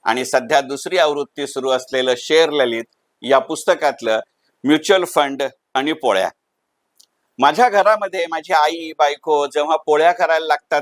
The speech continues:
ना, तेव्हा मला नेहमी म्युच्युअल फंड मॅनेजर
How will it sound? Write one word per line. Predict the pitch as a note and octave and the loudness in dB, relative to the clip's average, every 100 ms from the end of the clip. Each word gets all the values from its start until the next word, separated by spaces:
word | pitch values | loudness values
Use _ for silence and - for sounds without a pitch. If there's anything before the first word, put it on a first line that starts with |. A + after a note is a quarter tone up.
| D3 | -2
ना, | A#2 A2+ - _ _ _ _ _ - | -4 -4 -6 _ _ _ _ _ 0
तेव्हा | E3 F#3 | 4 6
मला | F#3+ F#3+ | 4 4
नेहमी | F3+ E3+ G3 G3+ G3 | 0 -4 -6 -10 -12
म्युच्युअल | E3+ - F3+ E3 | -10 0 2 2
फंड | E3+ D#3+ | -2 -2
मॅनेजर | D3+ C#3+ D3 C3+ | -2 -4 -4 -2